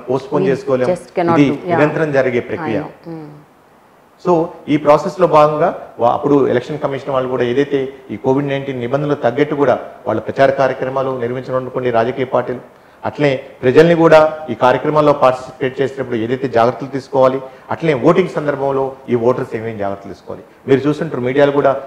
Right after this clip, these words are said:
Speaker 1: చాలా photos వచ్చాయి, చాలా రిలీజియస్‌గా ప్రతి వాళ్ళు కూడా mask వేసుకున్నారు, no mask, no vote.
Speaker 2: Hmm.
Speaker 1: ఈ క్యాంపెయిన్ చేపట్టడం జరిగింది, అది చాలా సక్సెస్‌ఫుల్‌గా results ఇచ్చింది ఈ రోజు వచ్చేసి. తర్వాత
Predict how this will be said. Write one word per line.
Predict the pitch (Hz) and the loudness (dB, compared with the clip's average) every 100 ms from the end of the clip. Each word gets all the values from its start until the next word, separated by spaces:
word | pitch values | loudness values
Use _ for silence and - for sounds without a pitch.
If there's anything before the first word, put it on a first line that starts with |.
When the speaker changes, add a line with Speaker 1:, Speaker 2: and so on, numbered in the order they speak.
| - | 2
Speaker 1:
చాలా | 135 156 | 4 6
photos | 156 127 - | 4 -2 -4
వచ్చాయి, | 110 - 98 - _ _ - | -10 -10 -14 -20 _ _ 4
చాలా | 127 151 | 6 8
రిలీజియస్‌గా | 143 131 143 156 151 165 160 | 8 4 2 0 2 0 0
ప్రతి | - - 123 151 | -2 -6 -4 2
వాళ్ళు | 147 151 | 4 6
కూడా | 147 | 4
mask | 127 117 - 170 | 4 4 2 2
వేసుకున్నారు, | 151 - 151 156 - - - _ _ _ _ - | 0 2 -2 -2 -8 -18 -20 _ _ _ _ 0
no | 147 | 2
mask, | 170 160 170 - - 113 | 4 4 0 -6 -14 -8
no | 110 | -6
vote. | 95 - - _ _ 151 | -8 -12 -20 _ _ -16
Speaker 2:
Hmm. | 160 156 139 | -16 -16 -14
Speaker 1:
ఈ | 117 | -6
క్యాంపెయిన్ | 113 120 139 147 - | -2 0 0 -2 -2
చేపట్టడం | 135 143 147 147 | -2 -2 -6 -4
జరిగింది, | 143 143 143 151 - - | -4 -4 -6 -10 -8 -2
అది | 131 131 | -2 2
చాలా | 131 139 | 4 4
సక్సెస్‌ఫుల్‌గా | - - 160 170 151 | 2 -6 -8 -4 -4
results | 131 117 - | -2 -6 -8
ఇచ్చింది | 107 104 98 | -18 -14 -10
ఈ | |
రోజు | 101 98 | -8 -10
వచ్చేసి. | 92 - - - _ - - | -14 -20 -20 -20 _ -20 0
తర్వాత | 135 160 156 | 8 8 8